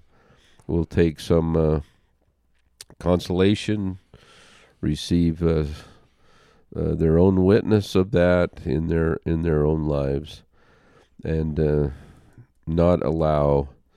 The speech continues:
any of the negatives that are natural in this natural mortal world to, uh, t-, to destroy us spiritually. I see so many parents, Scott, who, when their children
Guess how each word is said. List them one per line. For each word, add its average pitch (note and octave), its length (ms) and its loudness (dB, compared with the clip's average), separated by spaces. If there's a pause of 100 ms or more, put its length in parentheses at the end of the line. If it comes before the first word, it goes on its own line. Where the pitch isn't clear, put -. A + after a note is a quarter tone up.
(560)
any G#2 460 4
of D2+ 180 -4
the D#2+ 100 2
negatives D2+ 920 -2 (760)
that D#2 360 -2 (100)
are D#2 200 -2
natural D#2+ 800 -2
in D2+ 160 -4
this D2+ 260 -8
natural D2 500 -4
mortal D2+ 440 -4
world D2+ 440 -6 (880)
to, F2 400 2
uh, F2+ 180 0 (240)
t-, - 100 -20 (280)
to G#2 200 2
destroy G2+ 720 0
us A2 240 -2
spiritually. - 800 -6 (460)
I A#2 40 0
see C#3 240 -2
so C3+ 240 0
many C3 240 2
parents, G#2+ 520 0
Scott, - 520 -6 (540)
who, G2 520 2
when G2 280 2
their F#2 180 4
children F2+ 800 0